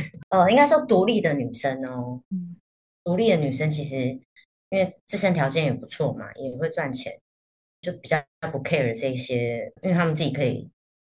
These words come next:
Speaker 1: 自给自足的概念。对，他们比较在意说这个男生表现出来的，比如说个性啊，或者说讲话的态度啊，会不会很，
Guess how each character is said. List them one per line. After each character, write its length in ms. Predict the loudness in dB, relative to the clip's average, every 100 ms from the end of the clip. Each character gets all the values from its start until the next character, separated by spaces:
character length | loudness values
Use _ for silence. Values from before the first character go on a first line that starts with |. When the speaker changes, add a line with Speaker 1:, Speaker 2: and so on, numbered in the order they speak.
| _
Speaker 1:
自 140 | -2
给 160 | -2 0
自 200 | 0 0
足 200 | -2 -4
的 80 | 0
概 180 | 0 0
念。 300 | -2 -4 -6 _ -20 -20 -20 _ 0
对， 400 | 2 2 -6 -8
他 80 | -6
们 100 | -4
比 60 | -4
较 120 | -2
在 220 | 0 -2
意 160 | -2 -6
说 340 | -6 -6 -6
这 140 | -6 -4
个 60 |
男 160 | -4 -4
生 200 | -4 -4
表 140 | -6 -8 -10
现 220 | -4 -2
出 200 | -2 0
来 200 | -2 -4 -8
的， 60 | -8 -10 -12 _ _ _ _ _
比 80 | -4
如 100 | -4
说 520 | -4 -6 -6 -6 -10 -2
个 180 | 2 2
性 300 | 4 0 2
啊， 220 | 2 2
或 120 | 2
者 80 | 0
说 240 | 0 0 0
讲 240 | -2 0
话 180 | 2 2
的 100 | 0
态 140 | -2
度 200 | -4 -6
啊， 120 | -2 0
会 100 | 0
不 60 |
会 60 | -2
很， 160 | -4